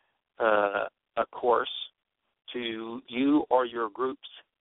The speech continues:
needs. That means if you have, uh, you and your group say, "Look, well, here's what, uh, we're good here, or we're good here, but we really need some work on here. We need some work on, uh, on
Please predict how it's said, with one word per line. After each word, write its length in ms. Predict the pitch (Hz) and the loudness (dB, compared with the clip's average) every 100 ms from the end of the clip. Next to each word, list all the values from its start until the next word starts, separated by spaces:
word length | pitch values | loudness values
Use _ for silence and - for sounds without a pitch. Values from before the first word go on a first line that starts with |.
| _ _ _ - | _ _ _ -10
needs. 440 | 123 117 92 - - - _ - | -6 -6 -8 -14 -20 -20 _ -14
That 120 | 101 | -12
means 200 | 110 113 104 | -10 -8 -10
if 100 | - | -10
you 160 | 123 127 | -8 -2
have, 320 | 120 117 113 104 | 0 0 -2 -2
uh, 220 | 110 107 101 _ - - - - - | 0 2 -2 _ -20 -20 -20 -20 -6
you 80 | 123 | -2
and 80 | |
your 100 | 120 | 0
group 200 | 107 120 - | 2 0 2
say, 120 | 113 107 | 2 2
"Look, 200 | 123 - | 2 0
well, 120 | 110 - | -2 -2
here's 220 | 143 170 - | -2 -2 2
what, 160 | 135 127 _ - - _ _ - | 0 0 _ -20 -20 _ _ 0
uh, 240 | 139 123 | 2 4
we're 180 | 139 135 | 2 -2
good 240 | 131 170 143 | 0 -2 -2
here, 360 | 143 139 139 | 0 2 2
or 180 | 127 107 | 2 0
we're 120 | 117 | 0
good 240 | 113 160 127 | -2 -4 -2
here, 300 | 131 127 117 | 0 0 0
but 180 | 113 | -4
we 140 | 110 113 | -4 -6
really 300 | 113 180 151 | -4 -6 -6
need 180 | 123 - | -8 -10
some 140 | 117 104 | -8 -2
work 180 | 107 - | -2 -2
on 160 | 98 90 - | -8 -8 -10
here. 280 | 107 98 87 | -8 -6 -6
We 140 | 92 113 | -6 -4
need 220 | 139 131 - | -4 -2 -4
some 160 | 107 | 0
work 280 | 110 107 - | 2 2 2
on, 380 | 98 95 95 95 _ - - - _ _ _ - | 2 2 0 -6 _ -20 -20 -20 _ _ _ -2
uh, 560 | - 104 98 101 110 - _ _ _ _ - | 4 6 6 4 0 -4 _ _ _ _ -4
on 720 | 113 110 110 110 107 110 156 | 0 2 0 -6 -8 -10 -12